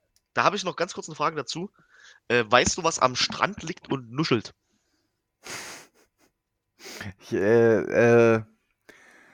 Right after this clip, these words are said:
Speaker 2: äh, fuck, oh.
Speaker 1: Ne Nuschel.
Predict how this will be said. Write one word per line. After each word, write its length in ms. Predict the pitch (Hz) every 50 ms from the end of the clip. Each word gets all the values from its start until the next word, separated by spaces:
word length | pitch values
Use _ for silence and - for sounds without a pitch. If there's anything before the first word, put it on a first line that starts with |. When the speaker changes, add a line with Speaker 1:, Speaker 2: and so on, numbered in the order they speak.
| _ _ _ _ -
Speaker 2:
äh, 300 | - - 107 120 123 123
fuck, 360 | - - - 131 135 - - -
oh. 380 | - 107 117 123 123 127 127 123 - - - _ _ _ _ _ - - _ _ _ _ _ _ _ _
Speaker 1:
Ne 180 | - 127 131 135
Nuschel. 440 | 131 131 160 175 - 160 127 107